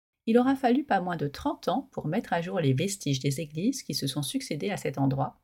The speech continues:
depuis le quatrième siècle. Vous pouvez parcourir cet incroyable labyrinthe par vous-même, mais si, comme nous, vous ne connaissez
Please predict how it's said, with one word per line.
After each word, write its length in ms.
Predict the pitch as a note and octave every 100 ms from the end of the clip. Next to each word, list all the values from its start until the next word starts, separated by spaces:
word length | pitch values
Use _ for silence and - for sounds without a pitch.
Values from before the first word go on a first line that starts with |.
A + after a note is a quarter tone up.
| _ C#3+
depuis 220 | C3 C#3+
le 120 | C3
quatrième 440 | F3+ B3+ A3+ D#3
siècle. 380 | C#3 - D3 - - - _ _ _ _ _ _ _ _ G3
Vous 80 |
pouvez 180 | G3+ D#4
parcourir 500 | G4 A#3+ - G3 C4
cet 200 | A3 E3+
incroyable 480 | D#3+ - F3 F3 D#3
labyrinthe 480 | D3 C#3 D3+ D3 C3+
par 160 | -
vous-même, 340 | C#3 C#3+ A3 G4 - _ _ _ _
mais 140 | G3 G3+
si, 200 | G3+ - - -
comme 260 | C#3+ C#3+
nous, 180 | E3+ C4+ _ _
vous 100 | F3
ne 60 | D3+
connaissez 520 | F3+ F#3 G3 E3+